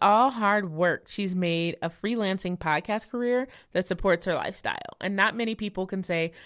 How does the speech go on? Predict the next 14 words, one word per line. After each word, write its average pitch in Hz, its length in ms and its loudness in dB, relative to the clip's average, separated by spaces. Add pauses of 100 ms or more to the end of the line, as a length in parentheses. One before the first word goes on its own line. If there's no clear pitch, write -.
(120)
"I 180 140 2
don't 190 380 0
work 190 340 0
only 196 320 0
for 190 120 -4
this 180 200 -2
company 170 580 -6
and, 160 260 -6
you 196 120 -2
know, 160 160 -2
I 160 160 0
get 175 180 -4
my 180 180 -4
check 180 360 -4